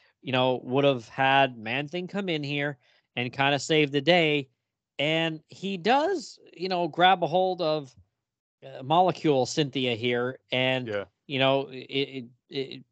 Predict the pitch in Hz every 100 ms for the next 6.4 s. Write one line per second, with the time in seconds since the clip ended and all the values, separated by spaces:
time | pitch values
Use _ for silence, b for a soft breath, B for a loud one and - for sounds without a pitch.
0 | _ _ 127 120 151 156 175 160 - 175
1 | 160 151 135 - 165 151 - - 214 160
2 | 156 - 147 139 156 180 170 160 143 -
3 | 147 165 156 165 170 139 196 185 - 151
4 | 139 156 - 101 170 202 165 156 143 139
5 | 139 147 151 - _ _ _ _ _ 151
6 | 151 160 160